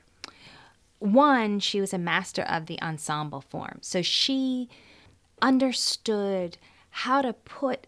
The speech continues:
a variety of characters together and give you a deep sense of who they were,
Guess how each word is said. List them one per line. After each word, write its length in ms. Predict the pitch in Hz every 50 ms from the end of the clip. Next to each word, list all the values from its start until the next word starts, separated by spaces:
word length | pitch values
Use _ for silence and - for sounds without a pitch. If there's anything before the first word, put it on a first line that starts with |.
| _ -
a 100 | 202 196
variety 580 | 185 190 180 175 196 214 233 254 262 254 247
of 160 | 233 220 - -
characters 960 | - - 202 190 196 190 190 - - - - - - - 202 196 190 - -
together 800 | - 190 170 - - 156 143 147 147 127 123 - - - - - -
and 140 | 165 170
give 140 | 160 175 170
you 120 | 175 175 170
a 60 | 165
deep 380 | 156 151 - 202 226 220 -
sense 320 | - - 220 202 190 - -
of 140 | - 165 -
who 260 | - - - 190 185
they 220 | 175 180 175 170 170
were, 500 | 160 151 156 151 156 - - 65 -